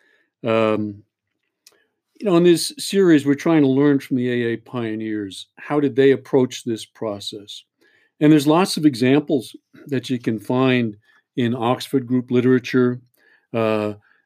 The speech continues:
they used to call it sharing, and it was a, uh, a key part of their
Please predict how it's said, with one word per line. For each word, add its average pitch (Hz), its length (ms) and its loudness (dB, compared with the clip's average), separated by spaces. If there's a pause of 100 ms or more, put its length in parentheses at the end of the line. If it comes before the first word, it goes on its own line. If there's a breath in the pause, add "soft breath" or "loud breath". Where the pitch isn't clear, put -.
they 139 120 4
used 170 220 -2
to 170 60 -6
call 185 280 2
it 165 100 -2
sharing, 117 800 0 (320)
and 127 180 0
it 135 60 2
was 123 320 0
a, 120 340 0
uh, 113 240 0 (460)
a 110 60 -8
key 220 360 -2
part 139 580 -2
of 107 300 -8
their 107 400 -4